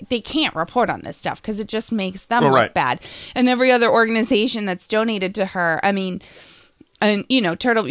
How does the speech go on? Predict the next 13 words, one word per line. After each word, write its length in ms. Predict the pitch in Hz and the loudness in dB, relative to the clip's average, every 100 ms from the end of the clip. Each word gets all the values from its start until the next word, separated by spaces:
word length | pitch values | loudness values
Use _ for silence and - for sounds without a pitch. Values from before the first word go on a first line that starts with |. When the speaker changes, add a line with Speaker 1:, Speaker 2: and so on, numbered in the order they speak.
| 220 | -2
Speaker 1:
everyone 340 | 233 247 220 196 | 0 2 0 -2
should 280 | 180 180 - | -6 -12 -6
check 240 | 202 170 | -4 -2
out 160 | 160 160 | -2 -4
this 160 | 165 | -8
Turtle 300 | - 180 160 | -4 -4 -4
Boy 160 | 160 - | -4 -2
article 360 | 151 - 165 | -2 -2 -6
'cause 220 | 170 170 170 | -6 -10 -12
it's 160 | - | -8
incredible. 640 | 175 180 185 165 165 156 156 | -8 -6 -4 -4 0 2 2
And 140 | 180 | 0
about, 320 | 175 170 160 | 0 0 0